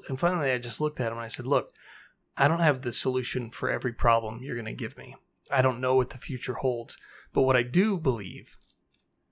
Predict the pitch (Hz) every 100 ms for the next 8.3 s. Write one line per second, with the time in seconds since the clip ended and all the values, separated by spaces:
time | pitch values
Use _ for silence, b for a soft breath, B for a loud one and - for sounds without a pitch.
0 | - 135 117 127 117 - b b b _
1 | 151 135 123 - 170 143 - 143 135 127
2 | 120 117 - 139 123 131 123 127 123 117
3 | - 131 127 131 - 131 - 120 110 113
4 | - 120 101 - 110 - - - - _
5 | b b b b 113 120 - 120 - -
6 | 175 175 143 131 - 131 117 - 117 -
7 | 117 113 - 131 127 - 131 127 120 127
8 | 120 107 -